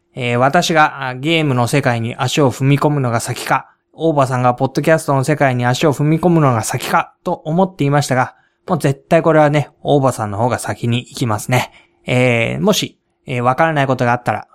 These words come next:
協力しますので、ぜひお問い合わせください。えー、皆さんからもね、大場さん頑張って始めて、みたいなね、コメントがあったら、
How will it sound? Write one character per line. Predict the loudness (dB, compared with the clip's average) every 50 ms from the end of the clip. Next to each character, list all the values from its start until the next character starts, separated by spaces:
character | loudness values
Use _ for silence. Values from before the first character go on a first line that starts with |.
| _ _ -10
協 | -6 -2 -2
力 | 0 0 0
し | -2 0
ま | 0 0 -2
す | -2 -4
の | -4 -2
で、 | 0 0 0 -2
ぜ | -2 -4 -4 -4
ひ | -4 -4 -8 -8
お | -10 -8
問 | -4 -2 0 0
い | 0
合 | 0
わ | 0 -2 -4
せ | -4 -6 -6
く | -6 -4
だ | -4 -2 0
さ | 0 -2
い。 | -2 -4 _ _ _ _ _ _ _
え | -2 0
ー、 |
皆 | 2 2 4 2
さ | 2 0
ん | 0
か | 2 0
ら | 0 0
も | 0 0
ね、 | 0 -2 -2 -4 _ _ _ _ _
大 | 0 0 2 2
場 | 2 2
さ | 2 0
ん | 2 2
頑 | 2 4 4
張 | 2 0
っ |
て | 0 0
始 | -2 2 2
め | 2 2 4
て、 | 4 4 4 4 4
み | 4 4 4
た | 2 2
い | 2
な | 0 0
ね、 | 0 0 0
コ | 0 0 0
メ | 2 2
ン | 2 2
ト | 2 2
が | 2 2
あ | 0
っ | 0
た | 0 -2 0
ら、 | 0 -2 -4